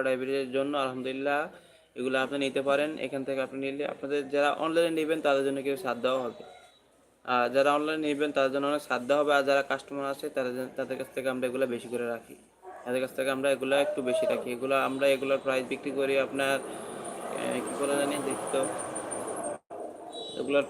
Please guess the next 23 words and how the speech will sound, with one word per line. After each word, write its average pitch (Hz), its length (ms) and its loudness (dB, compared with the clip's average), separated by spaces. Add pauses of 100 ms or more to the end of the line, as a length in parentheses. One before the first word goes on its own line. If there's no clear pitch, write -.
প্রাইস 139 720 4 (280)
তিনশো 151 300 -4
টাকা 143 200 4
বিক্রি 139 240 -4
করি, 131 200 2
হ্যাঁ, 165 140 -2 (100)
আপনাদের 139 340 -2
জন্য 139 200 2
আড়াইশো 123 280 -2
টাকা 131 200 0
রাখা 123 180 -4
যাবে, 123 140 -2 (120)
just 123 300 -2 (160)
আড়াইশো 127 320 -2
টাকা। 127 140 -2 (100)
যদি 127 200 -2
কেউ 139 100 2 (140)
নিতে 135 240 0
চান 135 120 2 (120)
তাহলে 123 340 0
এখান 123 240 -4
থেকে 135 180 2 (760)
ইনবক্স 139 300 6